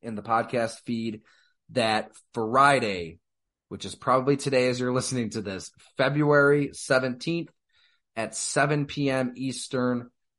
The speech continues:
T J Lang, Green Bay Packers great, Detroit Lions great. He is gonna be the next happy hour guest for a,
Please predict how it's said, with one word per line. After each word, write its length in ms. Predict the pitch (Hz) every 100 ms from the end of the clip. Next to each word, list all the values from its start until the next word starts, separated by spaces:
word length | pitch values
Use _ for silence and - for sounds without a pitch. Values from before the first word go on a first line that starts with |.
| _ -
T 240 | - 214
J 300 | 170 180 196
Lang, 680 | 180 143 117 101 92 87 90 _ _ _ _ _ _
Green 280 | - 143 160
Bay 180 | 151 147
Packers 500 | 143 127 120 120 113
great, 460 | - 117 110 110 - _ _ -
Detroit 460 | 98 120 - 156 139
Lions 460 | 120 110 104 101
great. 380 | - 110 107 104 - _ _ _ _ _
He 120 | 147
is 100 | 147
gonna 180 | 123 127
be 120 | 113
the 100 | 110
next 480 | 104 110 127 - - _
happy 460 | - 117 113 123 117
hour 240 | 113 107
guest 480 | 95 113 101 - 101
for 220 | - 101
a, 140 | 92